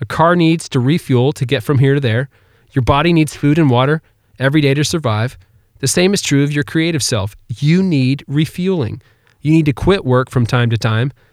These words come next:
and seek renewal. If you don't ha-, learn how to stop working and rest,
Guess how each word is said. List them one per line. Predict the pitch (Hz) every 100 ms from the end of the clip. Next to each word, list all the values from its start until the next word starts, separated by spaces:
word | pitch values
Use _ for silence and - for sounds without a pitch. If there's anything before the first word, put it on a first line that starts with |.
| _
and | - 135
seek | 156 -
renewal. | 151 165 123 110 - _ _ _ _ _ _ _ _
If | 117
you | 151
don't | 180 139
ha-, | 180 - -
learn | 143 170
how | 147
to | 139
stop | - 160 156 -
working | 131 135 175 143
and | 117
rest, | 165 139 117